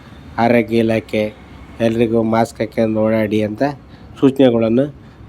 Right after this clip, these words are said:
ಕೊಡೋಕ್ಕೆ ಆರಂಭಿಸಿದೆ. So ಹಂಗಾಗ್ಬಿಟ್ಟು ಈ ಕೊರೋನಾ ವೈರಸ್ ಈ ಸಾರಿ ಯಾವ ಥರ ತೊಂದರೆ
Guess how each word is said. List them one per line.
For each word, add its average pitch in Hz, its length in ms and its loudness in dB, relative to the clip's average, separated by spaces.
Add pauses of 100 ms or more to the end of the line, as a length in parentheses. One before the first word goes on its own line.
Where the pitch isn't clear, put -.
(120)
ಕೊಡೋಕ್ಕೆ 120 380 0 (120)
ಆರಂಭಿಸಿದೆ. 104 520 -2 (260)
So 135 100 2 (200)
ಹಂಗಾಗ್ಬಿಟ್ಟು 120 680 -2 (840)
ಈ - 20 6 (580)
ಕೊರೋನಾ 135 440 4
ವೈರಸ್ 127 340 2 (140)
ಈ - 20 6 (140)
ಸಾರಿ 120 200 2 (100)
ಯಾವ 117 100 2 (100)
ಥರ 120 80 2 (160)
ತೊಂದರೆ 117 260 0